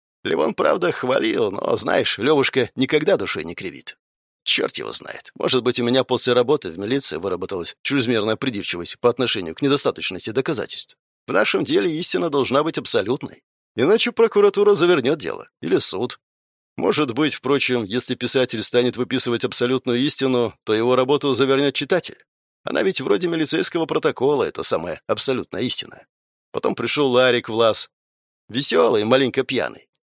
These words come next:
"Я, говорит, уникальную кость из глотки старухи вытащил". Ругалась, заловкой подавилась. Так ведь, говорит, ругаться не могла, задыхалась и полезла на заловку драться. Мычит и дерется. Ларик тоже послушал Митькин рассказ и посоветовал ему переключаться на детектив.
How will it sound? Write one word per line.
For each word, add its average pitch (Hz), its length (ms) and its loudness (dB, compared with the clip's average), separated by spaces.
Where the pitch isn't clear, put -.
"Я, 214 280 6
говорит, 196 440 2
уникальную 190 540 4
кость 220 320 2
из 135 100 -2
глотки 170 300 0
старухи 175 420 2
вытащил". - 500 -10
Ругалась, 196 600 4
заловкой 170 440 2
подавилась. 123 640 0
Так 143 220 -2
ведь, 135 180 0
говорит, 143 320 2
ругаться 127 420 2
не 104 60 0
могла, 107 500 2
задыхалась 139 640 0
и 98 60 -12
полезла 151 400 4
на 113 100 0
заловку 143 380 0
драться. - 480 -2
Мычит 190 400 2
и 123 40 0
дерется. 117 560 0
Ларик 233 400 4
тоже 170 300 4
послушал 147 460 2
Митькин 127 320 0
рассказ 117 480 2
и - 20 -4
посоветовал 135 640 0
ему 120 240 0
переключаться 139 640 -2
на 104 120 -4
детектив. 127 540 -4